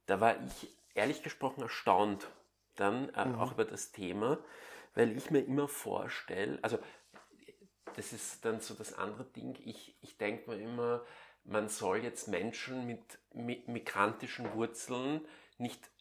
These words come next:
Speaker 1: ständig reindrängen, dass sie sich mit den migrantischen Wurzeln beschäftigen, ähm,
Speaker 2: Absolut,
Speaker 1: müssen,
Speaker 2: ja.
Speaker 1: sondern sie auch einmal einfach, äh, so mal, äh, wirken lassen und wenn, äh,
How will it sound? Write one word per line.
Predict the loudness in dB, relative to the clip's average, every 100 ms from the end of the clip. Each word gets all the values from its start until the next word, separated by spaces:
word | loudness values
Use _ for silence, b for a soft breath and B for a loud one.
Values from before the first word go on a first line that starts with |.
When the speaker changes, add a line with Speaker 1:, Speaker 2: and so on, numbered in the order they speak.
| -12
Speaker 1:
ständig | -2 2 2 0 0 2
reindrängen, | 2 0 -2 2 2 2 0
dass | -2 -6
sie | -6
sich | -8 -8
mit | -8 -4
den | -4
migrantischen | -4 2 2 2 -6 -8 -6 -4 -2
Wurzeln | 0 -2 -2 -6
beschäftigen, | -6 -6 -6 -6 -10 -4 -4 -4 b b b b _
ähm, | -2
Speaker 2:
Absolut, | 2 2 6 8 10
Speaker 1:
müssen, | 10 10
Speaker 2:
ja. | 6
Speaker 1:
sondern | 2 4 4 2 B B
sie | -2 0
auch | 0
einmal | 2 2
einfach, | 2 0 -4 -6 -10
äh, | -10 -12 _ -20 _ -8
so | -4 0 2
mal, | 6 6 6 2 -8
äh, | -14 -10
wirken | -2 2 2 2 0
lassen | 2 2 2 0
und | 2 2
wenn, | 2
äh, | 0